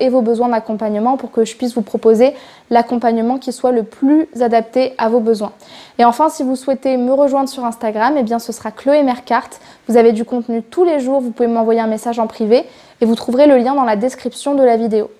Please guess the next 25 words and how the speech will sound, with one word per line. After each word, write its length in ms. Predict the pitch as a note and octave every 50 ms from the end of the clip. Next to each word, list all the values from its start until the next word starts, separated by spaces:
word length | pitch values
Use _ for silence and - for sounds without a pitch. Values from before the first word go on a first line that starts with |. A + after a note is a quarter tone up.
| - - - - - _ _ -
Et 100 | A#3+ A#3
enfin, 320 | A3+ A3+ - C#4 D4 E4
si 180 | D4 - - C4
ce 100 | - B3+
n'est 60 | A3+
pas 140 | A3 A#3+ A#3+
déjà 260 | B3 A#3+ A#3 A3+ G#3+
fait, 180 | A3 B3+ C4 C#4
je 40 |
vous 140 | B3 A#3 A#3
invite 340 | A3+ A3 A3+ B3 B3 - - - -
à 160 | A3+ A3 G#3+
rejoindre 400 | G3+ B3+ C4+ C4+ C4+ D4 C#4+ C4+
la 100 | B3 A#3+
chaîne 260 | B3+ - B3 A#3 A3+
YouTube 420 | A3 G#3+ G#3 - - C4+ C4+ B3+ A3+ B3 - - _ _ _ _ -
pour 420 | - - C#4+ D4+ D#4+ D4 - - - - _ -
être, 260 | B3 A#3+ A#3+ - - - _ -
euh, 200 | B3 A3+ G#3+ A3 -
attentif 600 | - A#3 A3+ - A#3 A3+ A3+ - - C#4 C4+ -
et 40 | B3+
informé 460 | A3+ A3 - - G#3+ G#3+ A3 B3 B3+ -
à 120 | - A3 G3+
chaque 280 | - - - C4+ B3+
vidéo 480 | A#3 A#3 B3+ G#3+ A3+ A3 G#3+ A#3+ C4+